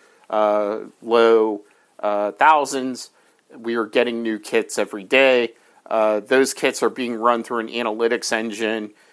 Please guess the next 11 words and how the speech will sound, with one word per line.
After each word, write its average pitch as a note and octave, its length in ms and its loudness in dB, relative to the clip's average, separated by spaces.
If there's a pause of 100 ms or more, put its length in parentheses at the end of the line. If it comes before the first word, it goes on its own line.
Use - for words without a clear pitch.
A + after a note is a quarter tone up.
(180)
and A2 320 -4
myself A2 460 0
and A2+ 100 -10
some A2+ 200 -6
of A2+ 160 -6
my A2 160 0
mentees A2 1080 -8
are G#2 380 0
working A2+ 500 -6
on, G#2+ 520 -2 (380)
uh, G#2 640 -6